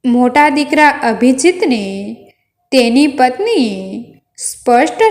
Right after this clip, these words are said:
શબ્દોમાં કહી દીધું હતું કે મોટા છીએ એટલે દર વખતે આપણી જ ફરજ બને, બાકીના ત્રણની કોઈ જ ફરજ નહીં.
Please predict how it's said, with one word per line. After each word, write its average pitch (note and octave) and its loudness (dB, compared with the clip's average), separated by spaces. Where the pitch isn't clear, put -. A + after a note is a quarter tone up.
શબ્દોમાં C#4+ 2
કહી A#3+ 2
દીધું B3+ 0
હતું G#3 -6
કે F4+ 2
મોટા B3+ 0
છીએ A#3+ 0
એટલે A#3+ 0
દર A#3 2
વખતે E4+ 0
આપણી B3+ 0
જ F#3 -10
ફરજ C4+ 2
બને, D#4 0
બાકીના A#3 -2
ત્રણની C#4+ 2
કોઈ F4+ 2
જ - -6
ફરજ B3+ 2
નહીં. E4 0